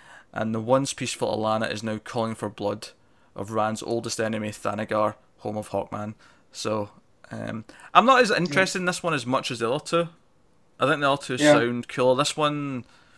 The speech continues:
Speaker 1: I think if you really like Hawkman or Adam Strange, you're probably a lot more excited for this. Uh, I, I don't mind either of them. But,
Speaker 2: Mm-hmm.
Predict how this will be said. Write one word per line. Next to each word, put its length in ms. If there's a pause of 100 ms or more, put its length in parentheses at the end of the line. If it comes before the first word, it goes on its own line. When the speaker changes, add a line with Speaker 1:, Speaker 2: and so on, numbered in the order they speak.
(240)
Speaker 1:
I 80
think 200
if 160
you 100
really 320
like 240
Hawkman 500
or 80
Adam 200
Strange, 340
you're 80
probably 320
a 60
lot 120
more 120
excited 340
for 120
this. 280 (880)
Uh, 440 (160)
I, 560 (480)
I 40
don't 160
mind 240
either 260
of 160
them. 220 (200)
But, 320 (420)
Speaker 2:
Mm-hmm. 260